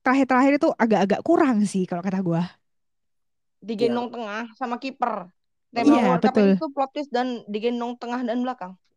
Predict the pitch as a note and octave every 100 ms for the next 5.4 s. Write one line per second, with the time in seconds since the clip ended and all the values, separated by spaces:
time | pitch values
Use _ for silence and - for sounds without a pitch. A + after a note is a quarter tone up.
0 | _ _ _ - D4+ A#3 A3 A#3+ B3+ B3
1 | A3+ B3 B3+ B3+ G#3 G3+ _ _ _ _
2 | _ _ _ - _ D#4+ D#4+ - - -
3 | _ _ E4 - _ - _ C4+ - -
4 | - _ A#3+ - - _ _ _ - C#4
5 | B3 A#3 A3